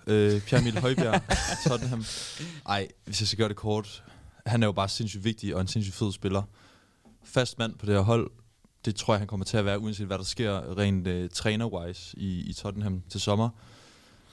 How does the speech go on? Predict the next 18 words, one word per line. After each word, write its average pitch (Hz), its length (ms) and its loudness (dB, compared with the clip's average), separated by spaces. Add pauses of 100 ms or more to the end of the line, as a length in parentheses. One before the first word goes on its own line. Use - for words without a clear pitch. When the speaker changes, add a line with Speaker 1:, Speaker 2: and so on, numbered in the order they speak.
Speaker 1:
Men 117 480 2
har 113 180 -4
præsteret 104 540 0 (560)
skidt - 540 -4
i 104 240 -2
en 101 100 -2
længere 104 260 0
periode 104 520 0 (440)
sammen 107 220 2
med 101 60 -2
Tottenham, 104 360 2
så 104 100 2
jeg, 95 200 2
jeg 110 120 0
vil 110 80 -2
nok 101 240 -4 (100)
sige 101 380 -2
et, - 400 -6